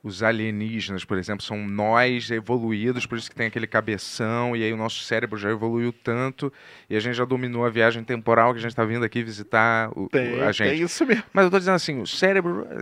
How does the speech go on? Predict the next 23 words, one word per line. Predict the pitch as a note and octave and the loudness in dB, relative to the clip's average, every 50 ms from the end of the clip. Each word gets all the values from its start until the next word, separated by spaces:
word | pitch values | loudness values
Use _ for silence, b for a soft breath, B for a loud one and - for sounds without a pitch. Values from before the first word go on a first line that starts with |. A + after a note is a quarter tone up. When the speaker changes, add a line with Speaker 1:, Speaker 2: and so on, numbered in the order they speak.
| - - - - | -8 -8 -6 -2
Speaker 1:
quer | D#3 C#3+ | -2 -2
dizer, | B2+ B2+ C3 | 0 0 0
uma | B2+ B2 C3 | 2 2 2
evolução | C3+ - D3 D3+ D3 - - - D#3 D#3 | 2 2 2 0 0 -2 -2 -4 -4 -4
natural, | D#3 D3+ D#3+ - - A#3+ - - - F3 C#3+ C3+ A#2+ | -4 -6 -6 -6 -8 -8 -6 -2 0 2 2 2 2
eu | G#2+ | 2
imagino, | G2+ G2 F#2+ F#2 F2 - E2+ F2 F2 E2+ F2 F2+ | 0 0 -2 -2 -2 -4 -6 -6 -8 -8 -8 -8
né, | F#2 F#2+ | -10 -10
que | - - | -8 -6
a | F2+ | -4
Speaker 2:
Sim. | - - D3 | 0 0 0
Speaker 1:
gente | A#2 G#2+ - | 0 -2 -2
teve. | A#2 G#2+ F#2 E2 F2 D2+ - B B B B B B B B B | -2 -2 -2 -4 -6 -14 -16 B B B B B B B B B
Uma | F#2 G2+ G#2+ | 0 0 2
evolução | G2+ A2+ A#2+ A#2 A2+ - - C3 C3+ | 2 2 2 0 0 0 -2 -2 -2
não | C3 B2+ C3 D3 D#3+ | 0 0 0 0 0
por | D#3 - D3 C#3 A#2 | -2 -4 -6 -6 -2
máquinas, | A#2 A2 A2 G#2+ G#2 G2+ - - F#2+ F2+ F2+ E2+ E2 | 2 4 6 6 6 4 -2 -8 -8 -6 -6 -8 -8
vamos | F2+ G2 F#2+ F#2 F2 | -8 -8 -8 -8 -8
dizer | F2 F2 E2+ F3 | -4 0 0 0
Speaker 2:
Sim, | C#3+ A2 | 0 0
Speaker 1:
assim. | E2+ - - _ - | -4 -10 -14 _ -4
Speaker 2:
é, | B2+ C#3+ D3 | -2 -2 -2